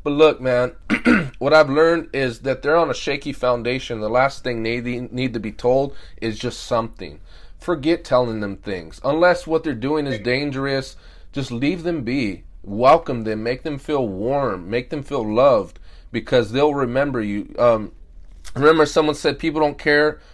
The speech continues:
No, no, no. They, they said, uh, um, people will al-, won't always remember what you say, but they will remember how you treated them,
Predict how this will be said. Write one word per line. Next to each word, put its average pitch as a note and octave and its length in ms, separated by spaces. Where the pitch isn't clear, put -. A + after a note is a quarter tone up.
No, D#3 100
no, D3+ 140
no. A#2+ 200
They, B2+ 140
they C3 140
said, C#3 240
uh, A2+ 180
um, A2 480
people G#3+ 440
will F3 360
al-, F3+ 240
won't F3 320
always F#3+ 340
remember E3+ 360
what E3 220
you C3+ 80
say, D3 340
but A2+ 220
they C#3+ 100
will C3+ 220
remember B2+ 480
how C3 240
you A2 160
treated G#2 520
them, D2 220